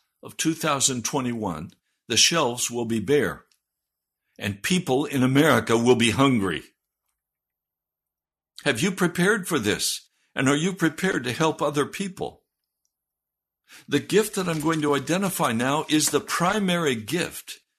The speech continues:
for the people of God at the end of time. Listen to it. "If I speak in the tongues of men and of angels but have not love,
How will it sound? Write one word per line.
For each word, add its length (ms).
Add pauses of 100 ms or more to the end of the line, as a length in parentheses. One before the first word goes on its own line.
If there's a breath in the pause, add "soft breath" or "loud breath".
(380)
for 120
the 140
people 480
of 180
God 500 (260)
at 140
the 220
end 280
of 160
time. 500 (3000)
Listen 360
to 180
it. 140 (3750)
"If 160
I 80
speak 400
in 120
the 80
tongues 420
of 160
men 280
and 140
of 140
angels 440
but 200
have 240
not 220
love, 460